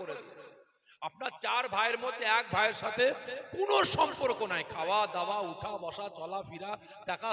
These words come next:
সাক্ষাৎ, কোনো সম্পর্ক নাই। তাহলে আপনার ছেলে কলকাতায় কাজে গিয়ে বা দিল্লি মুম্বাই কাজে গিয়ে সেখানে যদি এলাকার মানুষ তাকে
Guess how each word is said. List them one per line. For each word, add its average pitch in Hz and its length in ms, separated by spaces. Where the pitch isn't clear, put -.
সাক্ষাৎ, 214 380
কোনো 415 160
সম্পর্ক 269 400
নাই। - 120
তাহলে 147 160
আপনার 208 320
ছেলে 180 220
কলকাতায় 175 580
কাজে 165 240
গিয়ে 196 180
বা 170 60
দিল্লি 185 320
মুম্বাই 202 300
কাজে 165 240
গিয়ে 208 180
সেখানে 196 300
যদি 202 140
এলাকার 185 360
মানুষ 180 180
তাকে 190 160